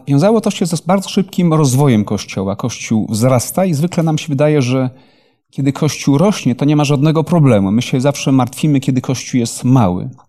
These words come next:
Kościół wzrasta i, e, są w nim dwie dosyć różne grupy. A ma-, mowa jest o Żydach i o helenistach.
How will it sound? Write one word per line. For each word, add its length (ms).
Kościół 600
wzrasta 720
i, 280
e, 380
są 320
w 120
nim 220
dwie 680
dosyć 720
różne 640
grupy. 460
A 100
ma-, 160
mowa 320
jest 500
o 40
Żydach 300
i 240
o 80
helenistach. 920